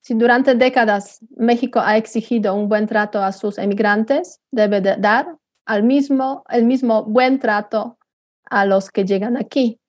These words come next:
Si no, o sea, sería incongruente. Es una obligación moral. Vamos a ver en los próximos meses, años, la verdad, cómo se soluciona este tema. No es de fácil solución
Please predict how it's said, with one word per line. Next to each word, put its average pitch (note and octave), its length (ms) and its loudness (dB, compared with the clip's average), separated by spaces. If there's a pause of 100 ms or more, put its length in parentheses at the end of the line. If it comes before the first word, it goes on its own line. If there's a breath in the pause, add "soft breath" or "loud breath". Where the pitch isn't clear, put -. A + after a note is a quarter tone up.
(200)
Si A#3 220 4
no, B3+ 520 4
o G#3+ 120 -4
sea, G3+ 520 2
sería A#3 280 2
incongruente. G#3 760 -2
Es A#3+ 80 -4
una C4+ 160 0
obligación G3+ 460 -4
moral. A3 440 0 (480)
Vamos G#3+ 320 0
a A3 60 0
ver G#3 100 0
en G#3 60 -4
los G3+ 140 -8
próximos G3 640 -6
meses, A#3 760 2
años, A3 560 2
la G3+ 140 -2
verdad, G3+ 240 -2
cómo A3+ 260 -2
se G#3+ 140 -8
soluciona F#3+ 420 -6
este F3+ 160 -4
tema. F3 220 -2
No A3+ 140 6
es B3 120 6
de A#3 100 2
fácil A3 280 0
solución A3 600 0